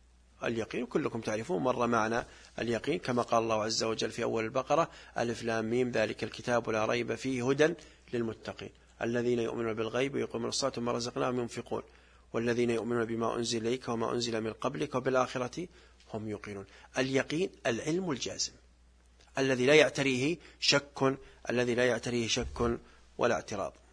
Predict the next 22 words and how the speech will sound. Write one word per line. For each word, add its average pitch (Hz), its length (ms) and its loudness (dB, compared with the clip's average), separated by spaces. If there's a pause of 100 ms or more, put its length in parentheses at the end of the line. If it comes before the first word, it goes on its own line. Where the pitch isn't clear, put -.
(160)
ولا 127 160 4
شك - 260 0
أن 110 160 -2
وصول 113 460 -2
منزلة 123 400 2
اليقين 117 360 -2
من 180 120 0
أعلى - 200 6
المنازل، 131 400 4 (2500)
من 123 120 -2
أعلى 156 220 6
المنازل، 95 440 0
لأن 127 260 -2
الإنسان 123 380 0
باليقين 151 500 -2 (300)
لا 131 120 2
يتزعزع. 107 520 -4 (600)
ولذلك 123 360 0
ذكر 120 300 -2
الذهبي 120 360 -2
رحمه 117 340 -4
الله 120 260 -2